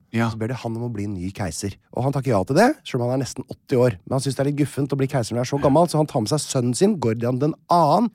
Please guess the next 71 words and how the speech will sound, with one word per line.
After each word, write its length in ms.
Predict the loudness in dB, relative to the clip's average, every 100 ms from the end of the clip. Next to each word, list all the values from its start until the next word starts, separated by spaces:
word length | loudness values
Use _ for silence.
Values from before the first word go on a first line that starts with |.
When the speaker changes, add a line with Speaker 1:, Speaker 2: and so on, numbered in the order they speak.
| _
Speaker 2:
og 80 | -6
så 80 |
blir 100 | -4 -2
de 80 | 0
med-, 540 | 0 0 -2 -4 -6
eller 160 | -4 -4
så, 100 | -4 -6
samkeisere. 720 | -4 -6 -6 -6 -4 -2 -4 -6 _ _ _
Speaker 1:
Og 140 | 0
han 80 | 2
Speaker 2:
Så 40 |
Speaker 1:
er 40 | 4
da 60 | 4
Speaker 2:
nå 80 |
Speaker 1:
yngre 160 | 4 0
nødvendigvis, 500 | -2 -2 -2 -4 -6 -8
selvfølgelig. 380 | -8 -10 -8 -6
Speaker 2:
Litt 220 | -6 -2
yngre, 160 | -2 0
for 80 |
han 80 | -2
er 60 | 0
sønnen 160 | -2 -4
hans. 140 | -6 -4
Speaker 1:
Ja. 120 | -4 -4 _
Speaker 2:
De 80 | -6
kan 120 | -4
jo 40 | -4
ikke 120 | -6
bli 60 | -6
født 120 | -6
samtidig 320 | -6 -4 -4
da. 160 | 0 -2 -2
Speaker 1:
Nei. 300 | -2 4 6 6 4 4 4
Speaker 2:
<laughs> 840 | 4 2 4 2 0 -8 -10 -20 0
De 60 | 4
blir 80 | 6
anerkjent 300 | 4 2 2
av 80 | 2
senatet. 300 | 4 4 4
Det 60 | 4
betyr 160 | 6 4
jo 40 |
da 60 | 4
at 80 | 2
Maximinus, 440 | 0 0 0 -2 -2
han 80 |
har 100 | -2 -2
da 40 |
plutselig 300 | -4 -4 -2
mistet 260 | -4 -4 -6
makta 260 | -4 -4 -4
si. 80 | -6 _ _ -14
Speaker 1:
Men 100 | -10
i 40 |
alle 160 | -8 -6
Speaker 2:
Og 80 | -2
han 100 | 0
surrer 160 | 4 4
Speaker 1:
dager. 60 | 2
Speaker 2:
rundt 100 | -2
oppe 120 | -6
i 40 | -6
Tyskland 340 | -6 -4 -2
og 40 | -2
kriger 260 | -2 -2
og 80 | -4
holder 140 | -6 -4
på 80 | -4
der 120 | -2
oppe. 160 | -2